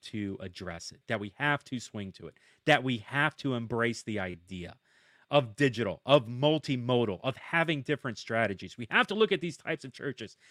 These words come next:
and recognize that there are more people to reach that will not go to that building. And we have to see that the pendulum is shifting that way even more so.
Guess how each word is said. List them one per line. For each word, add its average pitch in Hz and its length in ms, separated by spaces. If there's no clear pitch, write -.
and 151 160
recognize 170 500
that 135 120
there 131 160
are 117 80
more 160 360
people 160 360
to 139 120
reach 123 560
that 127 280
will 156 440
not 147 400
go 139 180
to 135 120
that 127 440
building. 117 420
And 123 120
we 120 80
have 156 360
to 120 120
see 98 600
that 127 160
the 113 80
pendulum 139 480
is 110 120
shifting 98 640
that 107 340
way 92 580
even 113 340
more 98 320
so. - 360